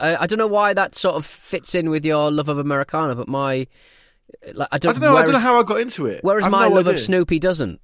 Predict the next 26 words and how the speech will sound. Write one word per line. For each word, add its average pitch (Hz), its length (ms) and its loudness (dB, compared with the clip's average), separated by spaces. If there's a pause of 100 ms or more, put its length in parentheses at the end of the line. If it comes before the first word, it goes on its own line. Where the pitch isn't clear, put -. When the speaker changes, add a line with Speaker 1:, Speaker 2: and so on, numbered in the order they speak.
(200)
Speaker 1:
You 147 100 -4
know 180 140 2
what 185 120 0
I 190 140 0
mean? 92 180 -8 (220)
Speaker 2:
No, 180 340 2
yeah, 180 180 6
I, 185 40 2
th-, 220 160 -4
I 202 40 2
think, 262 320 -6
I 208 140 -4
think 247 240 -10
I 226 100 0
might 214 280 -2
have 190 100 -8
come 180 160 -8
across 165 240 -10
Calvin 160 300 -2
and 147 80 -8
Hobbes 147 240 -2
maybe 147 300 -2
in 147 80 -2
my 139 140 -4
granddad's 147 460 -6
newspaper. 170 800 -10